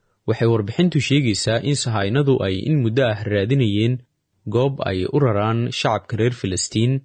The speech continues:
balse ilaa waqti xaadirkan aysan wax natiijo ah ka gaarin arrinkan. Sidaa darteed, Koonfurta Suudaan ayay xukuumadda Benjamin Netanyahu markan isku dayeysaa inay ka dhaadhicisay in shacabka Filistiin loo soo raro dhulkan.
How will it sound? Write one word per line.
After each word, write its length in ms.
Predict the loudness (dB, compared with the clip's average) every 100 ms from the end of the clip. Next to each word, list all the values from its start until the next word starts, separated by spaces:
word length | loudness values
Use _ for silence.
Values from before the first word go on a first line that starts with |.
| _ _ _ -6
balse 280 | -4 0 0
ilaa 240 | 2 2
waqti 260 | 0 -2 -6
xaadirkan 560 | -4 -2 -2 -2 -2 -2
aysan 420 | -2 -4 -4 -4 -4
wax 120 | -2
natiijo 460 | -4 -4 -4 -2 0
ah 160 | -2 -4
ka 100 | -4
gaarin 460 | 0 0 0 0 -2 -8 _ _ _ -4
arrinkan. 480 | -2 -2 -4 -8 -8 -16 _ _ _
Sidaa 280 | -4 0 2
darteed, 420 | 0 0 0 0 0
Koonfurta 460 | -4 -2 -4 -2
Suudaan 520 | -2 0 0 0 0
ayay 240 | -2 -2 -4
xukuumadda 440 | -6 -4 -2 -2
Benjamin 380 | -2 -2 -2 -2
Netanyahu 520 | -2 -4 -2 0 0 -2
markan 340 | -4 -2 -4
isku 260 | -4 -6 -4
dayeysaa 600 | 0 0 0 -2 -2 -2 -4 _ _ _
inay 260 | -2 0 0
ka 140 | -2
dhaadhicisay 560 | -2 -2 -2 -4 -2 -2
in 60 | -2
shacabka 380 | -2 -2 -4 -6
Filistiin 600 | -4 -6 -6 -2 -2 -2 -4
loo 240 | -2 -2
soo 180 | -2 -2
raro 260 | -2 0 2
dhulkan. 420 | 0 0 -4